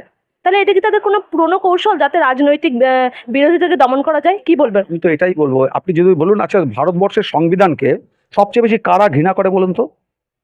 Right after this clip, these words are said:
Speaker 2: ধরুন, এই যে, এই যে পাকিস্তানের মতো যারা, যারা একটা ধর্মীয় রাষ্ট্র তৈরি করার চেষ্টা করেছে,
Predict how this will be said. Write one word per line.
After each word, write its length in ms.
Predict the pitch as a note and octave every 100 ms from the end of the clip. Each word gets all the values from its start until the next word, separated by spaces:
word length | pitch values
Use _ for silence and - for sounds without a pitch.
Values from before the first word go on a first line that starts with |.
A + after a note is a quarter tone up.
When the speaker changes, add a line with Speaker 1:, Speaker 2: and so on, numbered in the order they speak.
| _ _ _ _ -
Speaker 2:
ধরুন, 160 | F#3+ A#3
এই 100 | A3+
যে, 80 | B3 G#3 -
এই 80 | F3+
যে 120 | A#3
পাকিস্তানের 580 | D#3+ D3 G#3+ - A3+ A3
মতো 380 | G#3 A3+ A#3
যারা, 320 | F#3 F3+ G3 G3
যারা 320 | D3+ D3+ F3+
একটা 180 | - F#3
ধর্মীয় 500 | B2+ D3 D#3+ G#3 E3+
রাষ্ট্র 280 | D3+ A#3+
তৈরি 180 | G#3+ G3
করার 180 | F#3 D#3
চেষ্টা 240 | C#3 C3+
করেছে, 320 | A2 G#2+ A2